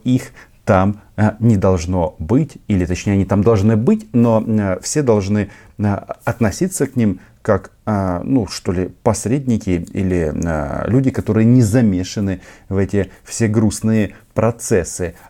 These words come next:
А Кравчук правильно говорит, что давайте, россияне, вносите свой документ, а мы внесли свой, и, а, рассмотрим все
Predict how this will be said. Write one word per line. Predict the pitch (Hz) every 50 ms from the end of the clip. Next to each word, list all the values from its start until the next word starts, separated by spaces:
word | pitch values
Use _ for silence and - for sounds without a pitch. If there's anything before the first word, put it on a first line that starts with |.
| _ -
А | 120 123 139 165 165
Кравчук | - 220 226 208 - 269 - -
правильно | 226 220 247 262 269 240
говорит, | 208 175 127 110 92
что | - - - 107 98 92 95
давайте, | 98 95 110 107 110 147 196 214 - 185 139 110 - - - -
россияне, | 98 104 - - 107 95 85 80 80 80 80 - - _ _ _
вносите | - 101 95 107 117 120 120 113 - - 185 180 - 139 - - -
свой | - - 123 107 104 127 165
документ, | 160 165 - - 98 85 76 73 73 98 147 - - - - - - -
а | 98 95 90 82 80 85
мы | 95 143 196
внесли | 185 139 113 101 - - 92 87 85 76 - - _ -
свой, | - - - 90 82 101 151 185 180 - - - _ _ -
и, | 123 120 110 104 104 101 104 98 95
а, | 92 87 82 78 78
рассмотрим | 80 90 87 - - 123 175 170 180 180 175 170 175 - - _
все | _ - - - - 107 123 156 -